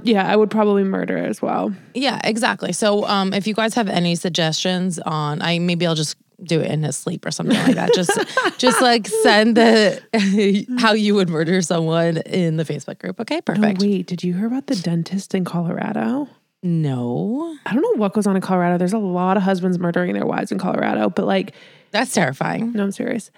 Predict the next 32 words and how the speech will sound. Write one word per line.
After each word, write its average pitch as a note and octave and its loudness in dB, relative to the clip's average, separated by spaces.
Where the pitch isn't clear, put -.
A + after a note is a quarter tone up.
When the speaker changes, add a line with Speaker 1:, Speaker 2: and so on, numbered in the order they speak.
Speaker 1:
This G#3 2
dentist G3+ -2
in G3+ 0
Colorado F#3+ 0
was G3 -4
poisoning G3 -4
his F#3+ -8
wife F#3 -6
with G3+ -6
cyanide G3 -4
in F#3+ -4
her G3+ -4
s-, - -10
protein G#3 -2
smoothies. A#3+ -6
Very A3+ 4
on C4+ 4
brand G3 2
for F#3+ -2
Steve, - -6
actually. - -8
Speaker 2:
Just, G3 4
<laughs> G3+ 6
I G#3+ 4
know. F#3+ 2
That's A#3 0
just E4 -6
not G#3 2
a D3 2
bad C#3+ 0
Speaker 1:
<laughs> C#3+ -2
Speaker 2:
idea. D3+ -2